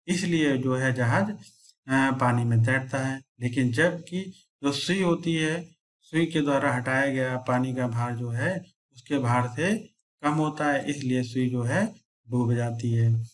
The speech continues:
जैसे कि आपने कभी-कभी देखा होगा दोस्तों कि, अ, आप, अ, नहाते हो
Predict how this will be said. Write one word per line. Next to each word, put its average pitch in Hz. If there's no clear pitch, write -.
जैसे 165
कि 190
आपने 175
कभी-कभी 165
देखा 139
होगा 135
दोस्तों 127
कि, 147
अ, 147
आप, 139
अ, 139
नहाते 131
हो 131